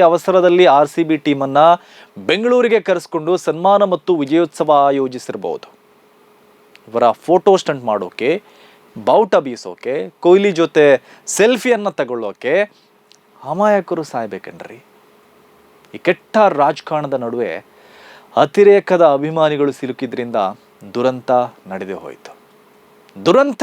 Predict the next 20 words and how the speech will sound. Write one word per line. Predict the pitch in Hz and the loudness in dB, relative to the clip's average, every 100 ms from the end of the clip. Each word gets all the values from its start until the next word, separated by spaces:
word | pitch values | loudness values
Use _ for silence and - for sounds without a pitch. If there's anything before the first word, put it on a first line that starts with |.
| 269 | 0
ನಡೆದ | 247 214 220 | 2 2 2
ಮೇಲೂ | 202 180 147 110 - _ _ _ 180 | 0 0 -2 -4 -10 _ _ _ 0
ಕೆಲವರ | 214 220 214 | 2 2 0
ಪ್ರಚಾರದ | 175 - 202 196 185 151 | -2 0 2 4 2 0
ಹಪಾಹಪಿ | 151 156 151 147 | 0 -2 -2 -8
ಕಮ್ಮಿಯಾಗಿಲ್ಲ. | 139 123 101 80 62 - _ _ _ - - 190 | -10 -8 -10 -10 -14 -20 _ _ _ -20 -4 -2
ಹನ್ನೊಂದು | 247 277 285 277 262 | -2 0 -2 0 0
ಜನರ | 220 247 240 185 | 0 2 2 0
ಹೆಣಗಳು | 165 220 214 226 156 | -4 -4 0 0 0
ಬಿದ್ದಿದೆ | 185 170 202 208 | -6 -4 -2 -2
ಅಂತ | 185 190 147 | 0 -4 -2
ಗೊತ್ತಾದ | 165 - 190 185 175 | -6 2 2 2 0
ಮೇಲೂ | 170 196 175 | 0 0 0
ಇವರು | 165 156 | 0 -2
ಸನ್ಮಾನ | 147 160 165 156 156 | -4 0 0 0 0
ಕಾರ್ಯಕ್ರಮ | 143 - 131 139 | -2 -2 -8 -8
ನಡೆದಿತ್ತು. | 117 98 85 - _ _ _ _ - - - 170 | -8 -10 -14 -20 _ _ _ _ -20 -18 -2 0
ಅಲ್ಲಿ | 240 254 165 | 2 0 0
ದೊಡ್ಡವರ | 196 180 220 226 - | 0 2 4 4 2
ಸಣ್ಣತನ | 190 190 202 196 | -2 -2 -2 0